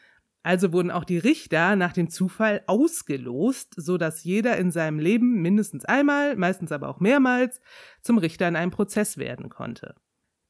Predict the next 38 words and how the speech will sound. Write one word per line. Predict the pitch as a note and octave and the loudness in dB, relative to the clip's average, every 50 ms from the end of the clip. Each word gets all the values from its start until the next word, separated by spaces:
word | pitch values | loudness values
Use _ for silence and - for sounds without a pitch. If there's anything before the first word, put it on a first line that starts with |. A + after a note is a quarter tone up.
| _ _ _ _ - | _ _ _ _ -2
Die | F#3+ F3+ | 0 0
athenische | E3+ F3+ - G#3+ A#3+ C4 D4 B3+ - B3+ B3 F#3+ | 0 0 0 2 4 4 4 4 2 2 2 2
Demokratie | A3 G#3 G3+ F#3+ - F#3+ E3+ D#3+ - - A3+ B3 B3+ | 2 2 2 0 0 -4 -6 -4 0 2 2 2 2
verfolgte | - G3 F3 - - G3 G#3+ G3+ - G#3 - | 0 -4 -4 -2 0 -2 -2 0 -2 -2 0
also | F3+ F#3 F#3 F3 F3+ E3+ | 0 0 0 0 0 0
in | E3 E3+ | 0 -2
einigen | - E3+ G3 A3+ A#3 G#3+ G3+ | 0 0 2 4 4 4 2
Bereichen | F#3+ F3+ E3 E3+ F3+ F#3 - F#3 F3+ | 0 0 2 2 0 2 0 -2 -2
die | D#3+ E3+ - | -2 -2 -4
Idealvorstellung | E3+ D3+ D#3+ D#3 E3 E3+ F#3+ A3+ A#3+ A#3+ A3+ G3 F#3 - - F#3+ F3+ F#3 F3+ F3 | -4 -4 -2 -2 0 2 2 2 2 0 -2 -4 -4 -4 -4 -2 0 0 0 -2
einer | - D#3 D#3+ E3 D#3+ D#3+ D#3+ E3 - - - - - _ - | -2 -2 -2 0 0 -2 -4 -6 -12 -20 -20 -20 -20 _ -2
maximalen | E3+ G3 C4 - - - C#4+ C4 B3 A#3+ A#3 A3 G#3+ A3 | 0 0 0 0 0 0 2 4 4 4 4 4 2 2
Fairness, | G#3 - - G#3+ A3 A3 G#3+ G3 D#3+ F3 A3+ A#3 - | 0 2 4 4 4 4 4 2 2 0 -2 -2 -2
bei | - E3 D#3+ | -2 -2 -2
der | D#3 E3+ E3+ E3+ D#3+ D#3+ - | 0 0 0 0 -2 -4 -2
niemand | - F#3 A3+ D4+ E4 C#4+ A#3+ A3+ | 2 4 4 6 4 4 2 0
bevorzugt | A3 G#3 - - G#3 G3+ G3+ - D3 B2 - - | 0 -2 0 0 -2 0 -2 -4 -8 -10 -10 -12
wurde. | - B2+ C3 B2+ B2+ A#2+ - - _ _ _ _ _ _ _ _ _ _ _ _ - | -12 -10 -8 -8 -8 -10 -12 -14 _ _ _ _ _ _ _ _ _ _ _ _ -4
Was | - F#3+ A3 A#3+ A3+ - - | 0 2 2 2 0 -4 -6
so | - F3 D#3 G3 C4 D4+ C4 | -8 0 2 2 4 6 4
weit | F#3 E3 E3 - - | 4 4 2 0 2
ging, | F3+ G3+ A3+ B3+ B3+ G#3+ | 2 4 4 4 4 4
dass | G3 F#3 F#3 - - | 2 2 2 0 2
nicht | G3 G3 A#3 A3+ - | 2 2 2 2 2
mehr | A3+ G#3+ G#3 G3 - | 2 2 2 2 2
eine | F3+ F#3 F#3+ F#3 | 2 2 2 2
bestimmte | E3 F3 E3 - - G#3 G#3+ G#3+ G#3 G3 F#3 F3+ F3 | 2 0 -2 0 2 4 4 4 4 2 2 2 0
Qualifikation | - - E3+ F3+ F3+ - - F#3 E3 - D3+ C#3+ - - - - F3 G#3+ C#4 E4 D#4+ B3+ | -2 0 2 2 2 2 0 -4 -4 -4 -6 -6 -6 -6 -4 -2 -2 0 2 2 4 2
den | F3 C#3 B2 | 2 0 -2
Ausschlag | - C#3+ D3+ D3 - - D#3 D#3 D#3+ - | -4 -4 -6 -4 -4 -4 -4 -4 -2 0
geben | F3+ F#3 G3+ G3+ G3 | 0 2 2 2 2
sollte, | F#3+ G3+ A3+ A#3 B3 C4 C4+ C4 | 2 2 2 2 2 0 0 0
sondern | A3+ F3 G3 G3+ A3+ A3 A3+ A3 A3+ G#3+ | 0 0 0 2 2 2 0 0 -2 -4
schlicht | - - C4 D#4+ - - | -4 -6 -6 -6 -6 -6
und | A#3 A3+ A#3 | -6 -4 -4
ergreifend | G#3+ F3+ D3 D3 D3+ D#3+ F#3 F3+ | -4 -4 -2 -4 -2 -2 -4 -4
der | - G3+ G3 | -4 -4 -4
Zufall. | - - C#3+ - - - A#2 - | -4 -8 -8 -8 -12 -16 -16 -16